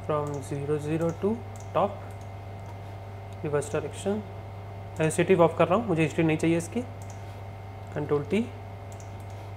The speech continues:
again in Y direction, measure, अ, Y direction point zero zero two, this line,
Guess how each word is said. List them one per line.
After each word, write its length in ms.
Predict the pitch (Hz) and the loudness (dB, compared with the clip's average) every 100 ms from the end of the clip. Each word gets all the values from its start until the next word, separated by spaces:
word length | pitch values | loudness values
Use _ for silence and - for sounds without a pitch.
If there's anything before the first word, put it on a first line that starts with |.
| - - - - 151 | -10 -10 -10 -8 -4
again 260 | 139 185 214 - - - - - - - - - - | 0 0 0 -6 -10 -10 -10 -10 -10 -10 -10 -10 -4
in 120 | 151 139 | 0 2
Y 140 | 139 | 2
direction, 480 | 147 160 - 208 226 - - - - - - - 156 | 2 0 0 -2 -2 -6 -10 -10 -10 -10 -10 -6 -2
measure, 360 | 143 139 214 - - - - - - - - - - - - 147 | 0 2 2 0 -8 -12 -12 -12 -12 -10 -10 -10 -10 -10 -8 -4
अ, 60 | 143 139 135 135 | -2 -2 -2 -2
Y 140 | 139 147 | 0 0
direction 420 | 151 151 - 196 196 - - - - - - - - | 0 -2 -2 -2 -2 -6 -10 -10 -10 -10 -10 -8 0
point 340 | 156 175 165 | 2 2 0
zero 260 | 147 151 147 | 2 4 4
zero 180 | 160 160 | 4 4
two, 140 | 214 262 - - - - - - - - - - - - - - - - | 2 0 -2 -10 -10 -10 -10 -10 -10 -10 -10 -10 -10 -10 -10 -10 -8 -2
this 160 | 160 - | -2 -2
line, 240 | - | -6